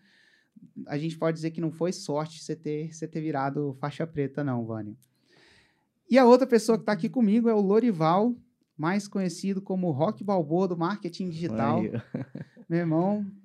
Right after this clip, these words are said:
Speaker 1: tem poucas pessoas que já apanharam mais do marketing digital
Speaker 2: Eu,
Speaker 1: do
Speaker 2: eu
Speaker 1: que o
Speaker 2: quero ver você,
Speaker 1: Lorival.
Speaker 2: você definiu como é que foi que eu cheguei aqui. Então, a queda dela foi fácil, foi do sítio, dois expert, vai lá agora.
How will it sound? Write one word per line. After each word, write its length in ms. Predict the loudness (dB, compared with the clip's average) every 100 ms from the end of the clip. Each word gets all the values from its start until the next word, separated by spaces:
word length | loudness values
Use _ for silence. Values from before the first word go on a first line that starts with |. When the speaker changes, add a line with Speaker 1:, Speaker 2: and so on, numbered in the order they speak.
| _ _
Speaker 1:
tem 180 | -4 -4
poucas 320 | -4 -6 -6
pessoas 420 | -4 -4 -2 -6 -6
que 100 | -6
já 120 | -4
apanharam 480 | -4 -2 -2 -2 -2
mais 240 | -4 -4
do 80 | -4
marketing 480 | -2 -2 -4 -4 -2
digital 380 | -2 2 2
Speaker 2:
Eu, 20 | 4
Speaker 1:
do 80 |
Speaker 2:
eu 40 | 4
Speaker 1:
que 40 |
o 20 |
Speaker 2:
quero 140 | 6 8
ver 120 | 8
você, 120 | 8
Speaker 1:
Lorival. 140 | 4 4
Speaker 2:
você 120 | 4
definiu 580 | 4 4 2 6 6 4
como 140 | 2
é 60 | 0
que 80 |
foi 120 | 0 -2
que 100 | 0
eu 20 |
cheguei 360 | -2 0 0 0
aqui. 140 | -4
Então, 280 | -2 2 2
a 100 | 4
queda 300 | 4 4 6
dela 200 | 6 6
foi 120 | 4
fácil, 380 | 6 6 6 4
foi 80 | 2
do 100 | 0
sítio, 340 | 0 0 2
dois 220 | 4 4
expert, 500 | 2 -2 2 4 4
vai 120 | 4 4
lá 160 | 4
agora. 240 | 2 0